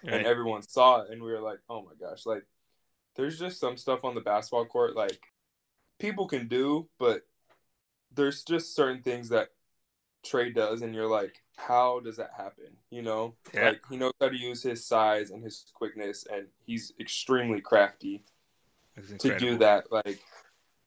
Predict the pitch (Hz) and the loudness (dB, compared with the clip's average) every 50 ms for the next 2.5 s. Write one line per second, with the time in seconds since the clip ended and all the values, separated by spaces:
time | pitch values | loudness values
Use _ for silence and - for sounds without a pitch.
0 | _ _ _ _ _ _ _ _ _ - 120 127 139 170 196 - - 185 196 208 | _ _ _ _ _ _ _ _ _ -8 0 2 2 2 4 6 6 8 8 8
1 | 208 220 226 220 - - 139 139 - 135 120 107 107 120 117 107 95 - _ - | 4 0 -6 -4 0 2 2 0 0 -4 -10 -8 -6 -6 -6 -6 -6 -10 _ -4
2 | 123 127 131 - 139 131 123 120 117 | -2 -2 -2 -4 -8 -8 -8 -8 -10